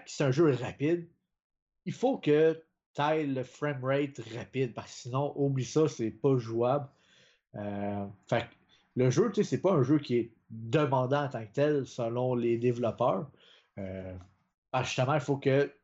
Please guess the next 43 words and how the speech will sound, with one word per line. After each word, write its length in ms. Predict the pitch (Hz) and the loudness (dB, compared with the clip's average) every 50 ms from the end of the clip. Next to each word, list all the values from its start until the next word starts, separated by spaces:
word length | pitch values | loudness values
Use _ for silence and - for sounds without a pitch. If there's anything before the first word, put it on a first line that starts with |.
| _ | _
les, 340 | - 151 156 143 131 127 127 | -12 -6 -2 0 2 2 2
le 180 | 127 123 123 117 | 2 2 0 2
monde 200 | 123 135 147 135 | 2 2 2 2
soit 120 | - 123 | 2 0
capable 320 | 110 - 120 - 135 135 123 | 2 0 0 0 0 0 2
de 60 | 120 | 0
le 80 | 110 | 0
rouler 320 | 107 101 117 117 127 131 127 - 117 | -2 -4 -2 0 0 0 0 0 0
rapidement, 520 | 123 120 - - 110 107 110 120 120 117 | -2 -2 -2 -6 -12 -10 -6 -6 -4 -4
le 80 | 110 104 | -6 -8
jeu. 240 | 101 95 107 98 - - - _ - - - - - _ - - | -8 -8 -10 -10 -12 -16 -20 _ -20 -20 -20 -20 -20 _ -10 -8
Euh, 340 | 101 98 98 98 95 95 92 92 - - _ _ _ _ _ _ _ _ - - | -6 -4 -4 -4 -4 -6 -8 -10 -14 -20 _ _ _ _ _ _ _ _ -4 -4
j'ai 140 | 139 107 - | -4 -2 2
pas 140 | - 359 | 0 0
tant 240 | - - - 185 202 | 0 0 -2 -2 -2
de 60 | 196 - - - | -2 -4 -8 -2
plus 240 | - 180 220 240 185 | 2 2 2 2 2
de 100 | 139 113 | 0 0
choses 240 | - - 190 180 | 2 2 4 4
à 100 | 156 123 | 4 2
dire 220 | 107 123 156 165 151 | 2 2 2 2 2
que 120 | - 113 | -2 -4
ça. 260 | 104 - - 143 196 - - - - - _ _ - | -2 2 2 2 2 0 -4 -16 -20 -20 _ _ 0
Autre 240 | 143 151 143 139 - | 2 2 2 0 0
chose, 360 | - 160 165 185 196 185 - _ _ _ _ _ _ - - | 2 4 4 4 4 2 -2 _ _ _ _ _ _ -10 -4
à 120 | 147 123 | -4 -2
part 220 | 131 - 156 170 165 | 0 2 2 2 2
de 100 | 139 123 | 0 0
dire 220 | 117 147 175 170 | 0 -2 -4 -2
que 260 | - - - 139 156 | -2 -2 0 0 0
c'est 140 | 151 - - | -2 -4 -4
un 100 | 127 120 | -6 -4
jeu 140 | 117 139 170 | 0 -2 -2
qui 120 | - - | -2 -2
est 40 | - | -6
pas 80 | - 127 | -4 -2
mal 220 | 139 175 190 - - _ _ _ _ - - - _ _ _ _ _ - | -2 -2 -4 -4 -12 _ _ _ _ -20 -20 -20 _ _ _ _ _ -12
du 120 | 143 127 | -10 -10
style 360 | 104 - - 151 151 143 139 - | -10 -6 -4 -2 -2 -2 -4 -2
cartoon 600 | - 151 131 127 120 - - 143 147 156 160 143 135 | 2 4 4 4 2 0 0 2 2 2 0 -2 -4
aussi. 380 | 120 110 - - 147 180 196 - _ _ _ _ _ _ - _ _ _ _ _ - | -6 -8 -6 -6 -6 -8 -8 -10 _ _ _ _ _ _ -20 _ _ _ _ _ -12
Euh, 600 | 208 - 101 101 101 101 104 104 107 107 104 101 101 - - _ _ _ _ _ _ _ _ _ _ | -10 -8 -8 -6 -6 -6 -6 -4 -4 -4 -6 -6 -8 -14 -20 _ _ _ _ _ _ _ _ _ _
puis, 300 | - - 143 170 185 175 | 0 2 4 4 2 0